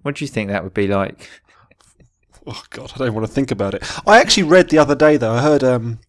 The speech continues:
Speaker 2: someone set a new world, world record recently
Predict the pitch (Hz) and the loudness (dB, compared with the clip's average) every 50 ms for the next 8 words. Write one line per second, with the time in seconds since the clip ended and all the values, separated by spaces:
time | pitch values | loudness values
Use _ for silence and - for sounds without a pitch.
0 | _ _ - - - 156 147 139 131 127 - - 131 - - 123 127 127 127 120 | _ _ -8 -4 -2 0 0 0 0 0 0 -2 -2 -2 -2 -2 0 0 0 2
1 | 127 127 123 120 120 - - - 123 120 123 127 120 127 127 123 - - 110 104 | 2 2 2 2 0 -4 -8 -8 -2 2 2 2 4 2 0 -2 -2 -4 -6 -6
2 | 101 - - _ _ _ _ _ _ _ _ _ 107 110 - - - - 92 90 | -6 -10 -16 _ _ _ _ _ _ _ _ _ -8 -6 -6 -6 -8 -8 -10 -12
3 | 95 113 - | -12 -14 -16